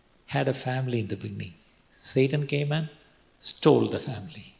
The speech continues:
Through Jesus, he got back his family. And praise God, we are in his family. How many of you are happy about it? <laughs> We have been redeemed and brought back to the family. Praise the Lord for that. So, it's the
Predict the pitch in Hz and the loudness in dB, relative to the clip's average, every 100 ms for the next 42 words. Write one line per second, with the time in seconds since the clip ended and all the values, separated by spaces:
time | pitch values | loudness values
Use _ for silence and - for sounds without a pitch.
0 | _ _ _ - 131 127 151 151 185 - | _ _ _ 0 2 4 4 6 4 2
1 | - 180 190 - - _ _ _ _ 127 | 2 0 0 -8 -20 _ _ _ _ 2
2 | 131 - 120 117 113 - - 117 - 127 | 2 4 -2 -2 0 0 0 -6 -8 -12
3 | - - - _ 110 - 139 143 143 127 | -12 -18 -20 _ -10 4 6 6 4 4
4 | 131 - - - 104 101 104 95 90 92 | 2 -4 -18 -8 -4 0 0 -2 -2 -2
5 | - 107 85 - 101 - - - - 202 | -2 -6 -8 -10 -12 -14 -20 -10 0 2
6 | 196 127 120 131 135 113 123 127 - - | 4 4 2 4 2 4 2 0 -6 -12
7 | - - - - - - _ - - _ | -20 -20 -18 -14 -16 -18 _ -20 -20 _
8 | - 226 214 180 160 131 131 147 147 127 | 2 8 8 8 4 4 4 6 6 4
9 | 98 110 110 101 101 120 120 - 123 - | 2 0 -2 -4 4 4 4 2 2 0
10 | 123 95 - - 117 107 101 87 - 214 | -10 -10 -8 0 0 0 -8 -12 -6 0
11 | 262 95 - 147 165 190 - 147 - - | 0 0 -2 4 6 6 2 -8 -8 -14
12 | - - - - - - - 277 185 147 | -18 -20 -20 -20 -20 0 2 6 8 6
13 | 196 - - - _ _ _ _ - _ | 4 -2 -14 -20 _ _ _ _ -20 _
14 | _ _ _ _ _ _ _ 175 - - | _ _ _ _ _ _ _ -4 -2 -4
15 | - 175 - | -4 -6 -6